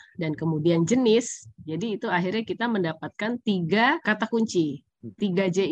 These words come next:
itulah yang harus kita dapatkan dalam pola makan dengan prinsip gizi seimbang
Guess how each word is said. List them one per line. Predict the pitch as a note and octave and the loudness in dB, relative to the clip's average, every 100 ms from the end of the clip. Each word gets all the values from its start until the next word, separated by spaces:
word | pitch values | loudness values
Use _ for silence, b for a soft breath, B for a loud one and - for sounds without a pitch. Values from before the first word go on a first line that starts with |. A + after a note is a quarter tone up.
| F#3+ | -2
itulah | - C4+ B3 | -4 -4 -2
yang | G#3+ F#3+ E3 | -2 -2 -4
harus | F3 F3 A3+ - | -4 -4 -6 -6
kita | F#3+ F3+ E3+ | -8 -4 -4
dapatkan | D#3+ D3+ - D3 - G#3+ C4+ D4+ B B B | -4 -6 -8 -8 -4 -2 -2 -4 B B B
dalam | - E3 E3 F#3 A3+ A#3+ - | -6 -2 0 0 0 -4 -4
pola | F#3 F#3 F3 | 0 2 2
makan | E3+ D#3+ F#3+ G3+ F#3+ | 0 -2 -2 0 0
dengan | E3+ D#3+ D#3+ | 0 -2 -4
prinsip | - G#3+ C4+ B3 | -4 -4 -4 -4
gizi | E3+ E3 | -4 -2
seimbang | E3 D#3+ D#3 D#3+ D#3 F3 | -4 -4 -4 -4 -4 -6